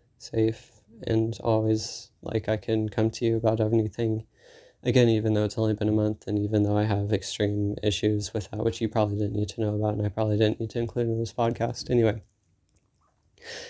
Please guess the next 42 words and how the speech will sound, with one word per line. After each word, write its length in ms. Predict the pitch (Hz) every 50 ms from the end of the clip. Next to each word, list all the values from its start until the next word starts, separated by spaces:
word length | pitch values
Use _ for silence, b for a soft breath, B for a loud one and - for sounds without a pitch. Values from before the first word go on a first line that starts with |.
| B B B B B B B B B -
<sighs> 400 | 165 143 - - - - - -
I 540 | - 127 123 120 120 117 117 113 117 120 113 - -
really 600 | - - 113 113 110 110 110 110 107 107 110 - -
appreciate 480 | 107 101 - 107 101 - - - -
that 160 | - - 113 113
about 280 | 107 - 104 104 -
you, 100 | - 110
and 100 | 113 107
hopefully 300 | 110 107 107 - 113 113
I 100 | 107 -
can 140 | - 117 113
be 40 | 113
the 120 | 113 113
same, 380 | - - 113 113 113 117 123 110 - _ _ _ _ _ _ _ _ _ _ -
um, 240 | 123 117 113 113 110 -
to 120 | - -
you, 400 | 127 135 127 117 107 107 110 117 - _ _ _ _ _
like 240 | - 117 110 107 -
everything 380 | 107 107 110 110 107 113 113 113
else. 560 | 110 110 113 - - - - - - - - - -
I, 300 | 117 113 113 110 113 - _ _ b b b b b b b b b b b b b b b b b _ _ - -
I 80 | 123 123
think 380 | - 135 123 117 110 - _ _ - - _ _ -
one 240 | - 120 117 120 120
of 60 | 117
my 120 | 117 110
biggest 440 | 110 117 110 110 110 117 110 - -
goals 340 | - 107 107 110 110 110 110
in 80 | 107
this 220 | 107 101 104 - -
relationship 720 | - 117 117 117 - - - - - - - 120 117 -
is 240 | 113 110 110 110 -
to 140 | - - 113
just 300 | 113 117 107 - - -
be 400 | - 110 110 110 107 110 110 107 -
to 160 | - - 110
you 240 | 110 110 110 110 110
what 160 | 107 107 110
you 180 | 110 110 107 104
are 80 | 110
to 180 | 107 - - 110
me. 300 | 107 107 107 107 110 113